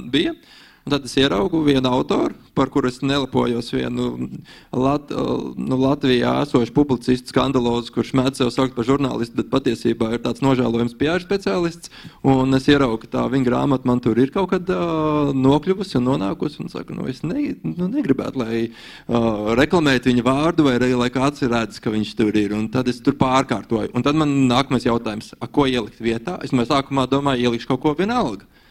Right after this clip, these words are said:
Bet tajā brīdī, kad es ņēmu pirmo grāmatu, lai ieliktu vietā, lai tur nebūtu kaut kas, nezinu, nesimetrisks vai kāds, es, es saku, "Ā, varbūt to." Un, un, un tad es gan tajā brīdī sakautrējos par sevi.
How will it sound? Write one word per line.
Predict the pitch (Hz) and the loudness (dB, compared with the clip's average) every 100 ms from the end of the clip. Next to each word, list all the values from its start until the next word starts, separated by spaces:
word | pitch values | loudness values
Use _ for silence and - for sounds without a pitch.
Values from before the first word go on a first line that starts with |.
| _ - | _ -8
Bet | 127 | -2
tajā | 156 139 | 0 2
brīdī, | 160 170 101 | 0 0 -4
kad | 117 107 | -8 -6
es | - | 0
ņēmu | 135 151 | 0 2
pirmo | 147 143 117 | 0 0 0
grāmatu, | 135 175 190 123 - - - - | -2 -2 -2 -6 -10 -18 -10 -2
lai | 131 123 | 0 2
ieliktu | 147 110 - 208 | 2 0 -4 -2
vietā, | 226 120 | -2 -2
lai | 113 | -4
tur | 123 131 | 0 0
nebūtu | 135 110 - | 0 -2 -8
kaut | 113 - | -10 -12
kas, | - 127 | -14 -12
nezinu, | 120 107 101 - - - - | -12 -12 -16 -18 -20 -20 -4
nesimetrisks | 127 135 120 113 110 110 - 117 | 0 2 2 0 -2 -8 -4 -2
vai | 110 | 0
kāds, | - - - - _ _ | 0 0 -2 -12 _ _
es, | - - | -8 -6
es | - | -4
saku, | 117 - | -4 -6
"Ā, | 120 104 107 | -10 -8 -4
varbūt | 110 131 131 | -2 0 2
to." | - 110 107 - - - | 2 0 -2 -6 -12 -2
Un, | 123 123 | 0 2
un, | 131 120 - - | 0 0 -6 -8
un | - 127 | -2 0
tad | 151 127 | 2 0
es | - - - | -4 -18 -4
gan | 123 117 | -2 0
tajā | 165 214 165 | 2 2 2
brīdī | 165 151 135 | 4 4 2
sakautrējos | 156 170 127 139 127 131 131 | 0 0 0 2 2 0 -2
par | 117 - | -8 -4
sevi. | 135 120 | -4 -4